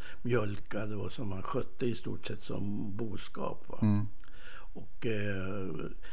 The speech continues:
Speaker 1: många av de här, eh, som, eh, ivrade för, för, för tvångsförflyttning och sånt var ju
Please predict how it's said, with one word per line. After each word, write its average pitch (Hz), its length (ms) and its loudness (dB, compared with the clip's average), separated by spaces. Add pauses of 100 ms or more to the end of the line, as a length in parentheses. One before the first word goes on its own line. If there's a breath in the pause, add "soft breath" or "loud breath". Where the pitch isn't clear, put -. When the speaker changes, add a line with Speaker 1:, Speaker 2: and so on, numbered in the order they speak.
(560 loud breath)
Speaker 1:
många 117 380 2
av 127 80 2
de 113 200 2
här, 95 400 0 (300)
eh, 160 280 -2 (1080 loud breath)
som, 95 420 -2
eh, 104 60 0 (300)
ivrade 123 600 0
för, 101 340 0 (160)
för, - 180 -2
för - 260 -2
tvångsförflyttning 113 880 -2
och 101 60 0
sånt - 260 -2
var 131 100 0
ju 113 220 0